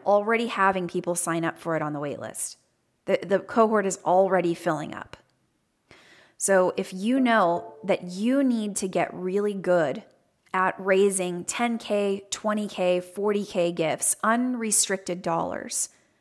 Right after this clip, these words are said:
from donors that you already have, they're giving you two thousand, five thousand dollars, a thousand dollars, and you know they could give so much more, Courage Lab is for you. If you talk yourself out of taking immediate action,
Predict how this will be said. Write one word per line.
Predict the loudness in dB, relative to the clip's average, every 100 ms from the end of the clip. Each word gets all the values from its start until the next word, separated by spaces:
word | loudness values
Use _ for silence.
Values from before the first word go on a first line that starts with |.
| _
from | -20 -6 0 2 2
donors | 2 2 0 -2 -2
that | -4
you | -2 -2
already | 2 2 2 0
have, | 0 0 0 -4 -18 _
they're | -2
giving | 0 0 -2
you | -4
two | -4 -4 -2
thousand, | 2 0 0 -6
five | -2 0 0
thousand | 0 -2 0
dollars, | 2 2 0 -4 -12 -12 -8
a |
thousand | -6 -2 0 2 0
dollars, | -2 0 -2 -4 -10 _
and | -2 0
you | 0
know | 0 0 0
they | 2 2
could | 0 -4
give | 0 0
so | 2 2 2
much | -2 -6 -8
more, | -8 -4 -4 -4 -8 -20 _
Courage | -8 -2 0 0 2
Lab | 4 4
is | 4 0 -2
for | -4 -6
you. | -4 -4 -4 -6
If | -6
you | -6
talk | -8 -2 0 0 -2
yourself | -4 -2 0 0 -2 -6
out | 0 0 0 -6 -10 -10 _ _ _ _ _ _ _
of | 0 0
taking | -4 0 0 2 -2 -2 -2
immediate | -4 -4 -2 -2 0 0 0 -2
action, | -2 -2 -4 -8 -10